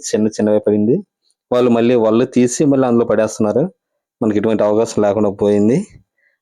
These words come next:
అయినా సరే ఏమైనా అవకాశం ఉంటుందని వెయిట్ చేశాను కానీ ఏం కూడా చే-, దొరకలేదండి. ఏదేమైనా సరే లైవ్ చేపలు దొరకడం అంటే, తినడం అంటే అదృష్టం ఉండాలి. ఎక్కడో ఉన్న చేపలు కాకుండా లైవ్ చేపలు తినడం చాలా మంచిది కాబట్టి.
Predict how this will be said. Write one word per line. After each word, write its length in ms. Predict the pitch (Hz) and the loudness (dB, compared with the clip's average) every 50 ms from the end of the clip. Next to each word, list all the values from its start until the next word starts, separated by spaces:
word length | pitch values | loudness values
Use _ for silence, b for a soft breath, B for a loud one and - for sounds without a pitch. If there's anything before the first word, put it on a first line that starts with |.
| _ - | _ -2
అయినా 220 | 113 110 117 120 | -2 0 0 0
సరే 260 | 120 - 147 165 202 220 - - _ _ _ _ _ _ _ _ - | 0 0 0 0 0 -2 -4 -8 _ _ _ _ _ _ _ _ 0
ఏమైనా 340 | 156 131 131 135 143 156 147 | 0 2 2 2 2 2 0
అవకాశం 300 | 135 123 127 139 120 - | 0 0 0 -2 -2 -2
ఉంటుందని 300 | 135 120 123 117 117 117 | -2 0 0 0 2 2
వెయిట్ 200 | 110 110 110 110 - | 2 2 0 0 0
చేశాను 380 | - 120 117 - - 120 120 | 0 0 0 0 0 0 2
కానీ 260 | 117 120 120 139 180 214 202 147 - B B B 170 | 2 2 2 2 2 2 0 0 -4 B B B 0
ఏం 180 | 156 143 143 139 | 2 2 2 0
కూడా 160 | 139 156 147 - | 0 -2 -4 -2
చే-, 140 | - 147 139 139 139 135 135 131 | -2 0 0 2 2 2 2 2
దొరకలేదండి. 600 | 131 131 131 123 120 117 110 107 101 101 110 113 - _ b b b b b - | 2 0 0 2 2 2 2 2 2 2 0 0 -2 _ b b b b b -2
ఏదేమైనా 460 | 113 110 110 107 113 120 131 135 147 | 0 2 2 2 2 2 2 2 0
సరే 160 | 147 - 170 160 | 0 0 0 2
లైవ్ 200 | 143 131 135 131 | 2 2 0 0
చేపలు 380 | - - 139 135 131 139 139 143 143 | 0 -2 -2 -2 0 0 2 2 2
దొరకడం 400 | 135 131 123 123 120 135 131 127 | 2 0 0 0 0 -2 -2 0
అంటే, 220 | 123 123 123 127 123 | 0 0 0 0 0
తినడం 320 | - 117 113 117 120 117 | 0 0 0 0 0 0
అంటే 180 | 117 117 143 202 240 208 | 0 0 0 0 0 0
అదృష్టం 420 | 156 120 98 107 107 - - 110 | -2 -2 -2 -4 -4 -4 -4 -4
ఉండాలి. 320 | 107 104 98 98 101 123 180 226 220 _ _ _ _ _ _ _ _ - | -2 0 0 0 0 0 -2 -2 -4 _ _ _ _ _ _ _ _ -2
ఎక్కడో 320 | 120 113 104 - 120 117 117 113 | -2 -2 0 0 0 0 2 2
ఉన్న 160 | 113 110 110 107 | 2 0 0 -2
చేపలు 340 | - - 104 101 101 - 104 | -2 -2 -2 -2 -2 -2 -4
కాకుండా 320 | - 104 95 - - 123 135 | -2 -2 -4 -2 -2 -2 0
లైవ్ 180 | 120 92 95 92 | 0 0 0 0
చేపలు 240 | - - 101 98 101 | 0 -2 -4 -4 -2
తినడం 240 | - 98 107 147 170 - | -4 -2 -2 -2 -4 -4
చాలా 200 | - 104 92 101 | -4 -4 -2 -2
మంచిది 340 | 98 98 98 95 - 98 92 | -2 -2 -4 -4 -8 -10 -6
కాబట్టి. 420 | - - 90 185 87 - - | -4 -4 -4 -4 -4 -4 -4